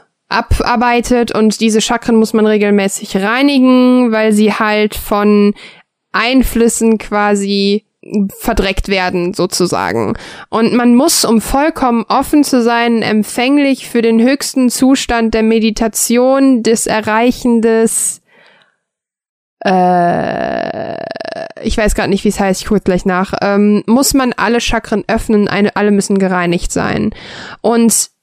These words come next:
diese Chakren sind aber halt auch oft Analogien für bestimmte Dinge und so, zum Beispiel die Sache mit dem Herzchakra. Und das find ich sehr, sehr geil, dass sie das eingebunden haben.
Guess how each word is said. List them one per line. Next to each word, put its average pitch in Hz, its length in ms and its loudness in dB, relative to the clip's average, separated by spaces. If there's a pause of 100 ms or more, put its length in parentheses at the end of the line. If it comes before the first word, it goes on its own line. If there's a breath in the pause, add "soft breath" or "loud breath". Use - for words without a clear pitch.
(100)
diese 220 240 4
Chakren 254 460 0
sind 262 140 4
aber 233 220 0
halt 226 180 0
auch 226 120 -2
oft - 180 -2
Analogien 214 640 2
für 214 140 0
bestimmte 202 360 2
Dinge 196 340 0
und 185 140 0
so, 202 240 0
zum 220 160 0
Beispiel 214 300 0
die 208 60 2
Sache 220 240 2
mit 214 140 -2
dem 226 100 2
Herzchakra. - 880 -4
Und 202 200 -6
das 214 220 -2
find 269 240 0
ich - 360 -4 (200)
sehr, 254 420 2
sehr 226 300 2
geil, 185 340 0
dass - 160 -4
sie 208 60 0
das 185 160 -2
eingebunden 185 640 2
haben. 190 420 0